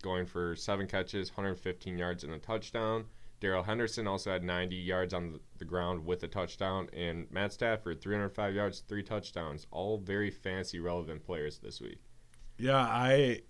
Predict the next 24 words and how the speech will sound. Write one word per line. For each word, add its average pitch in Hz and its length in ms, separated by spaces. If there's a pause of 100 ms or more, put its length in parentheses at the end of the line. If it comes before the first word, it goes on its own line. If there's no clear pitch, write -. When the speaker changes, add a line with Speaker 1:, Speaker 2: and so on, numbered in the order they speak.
Speaker 2:
it's 123 280
kinda 139 280
weird 117 480
that 107 180
I'm 101 140
saying 110 260
this, 135 220
but 107 160
I 98 180 (220)
do 170 100
think 151 380
Darrell 120 260
Henderson 123 480
established 101 540
himself 101 440 (440)
as 113 100
a 117 60
good 110 420
starting 98 500
running 90 240
back 85 240
for 76 240
any 92 200
team. 85 320